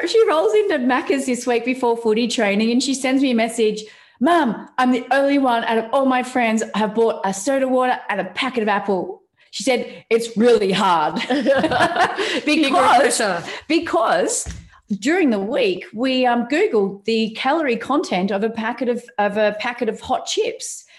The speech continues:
Speaker 1: and a, a burger. And I, so I told her, I said, "Okay, there's a thousand calories or kilojoules in one burger.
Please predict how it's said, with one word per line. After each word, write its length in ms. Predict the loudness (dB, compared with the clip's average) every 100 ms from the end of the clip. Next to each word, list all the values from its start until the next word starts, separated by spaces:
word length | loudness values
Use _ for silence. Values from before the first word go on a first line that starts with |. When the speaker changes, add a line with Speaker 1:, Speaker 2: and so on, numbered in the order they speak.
| -16 -6
Speaker 1:
and 180 | -2 0
a, 260 | 2 0 0
a 100 | -2
burger. 560 | 0 0 0 -2 -4 -10 -20 -6
And 180 | -2 -2 -2
I, 100 | -4
so 220 | -2 -2
I 80 | -4
told 360 | -4 -2 -2 0
her, 140 | 0
I 120 | 0
said, 440 | -2 -2 -2 -4 -10 -8
"Okay, 360 | -4 -2 -2 -2
there's 180 | -2
a 60 | -2
thousand 520 | -4 -2 0 0 -2
calories 480 | -2 0 2 2 2
or 80 | 0
kilojoules 720 | -2 0 0 -2 -2 0 0
in 180 | 0 0
one 260 | 2 2 0
burger. 580 | 0 0 0 0 -2